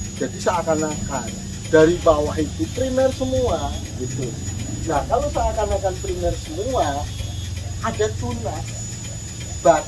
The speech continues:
itu baru sekali ini. Kalau tunas bat baru sekali, ya, ini tersier ini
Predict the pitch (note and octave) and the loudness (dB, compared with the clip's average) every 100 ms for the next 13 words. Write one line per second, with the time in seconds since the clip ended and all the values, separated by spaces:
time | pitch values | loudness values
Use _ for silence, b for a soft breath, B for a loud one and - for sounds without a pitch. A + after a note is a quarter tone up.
0 | - G3 C4 G#3+ - - A3+ A#3+ B3 C4 | -6 -4 6 6 6 0 4 4 4 -4
1 | A3+ F3+ - - - - - - - - | -4 -6 -8 -12 -14 -14 -12 -12 -12 -12
2 | - - - - - - C4 D4 C4+ B3+ | -12 -12 -12 -12 -8 2 4 4 -2 -4
3 | B3 - A3 - G3 G3 - A3+ B3 A#3+ | -4 -2 0 6 6 4 2 6 6 4
4 | D4+ D4 - - - - - - - - | -4 -6 -10 -12 -14 -14 -14 -14 -14 -12
5 | C3+ C3+ D3 - - - - - - C#4 | -6 -4 -4 -8 -12 -12 -12 -12 -6 -2
6 | C#4+ G#3 E3 - - - - - - - | 0 0 0 -4 -12 -14 -14 -12 -12 -12
7 | - - - - - - - - - - | -12 -12 -12 -12 -12 -10 -12 -12 -12 -12
8 | - - - E3+ F3+ F3+ G3 F#3 G3+ F#3+ | -12 -12 -6 -4 -4 0 2 2 0 -2
9 | F3+ D#3 | 0 -4